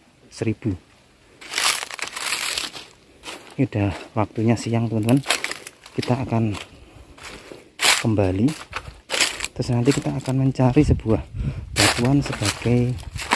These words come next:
konon adalah saksi bisu akan gempa Jogja dua ribu enam ya. Lokasinya kayaknya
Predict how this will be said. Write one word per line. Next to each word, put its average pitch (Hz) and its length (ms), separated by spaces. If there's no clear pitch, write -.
konon 131 240
adalah 117 320
saksi 113 320
bisu 113 320
akan 110 480
gempa 98 320
Jogja - 400
dua 92 240
ribu 104 160
enam 95 320
ya. - 40
Lokasinya 101 480
kayaknya - 240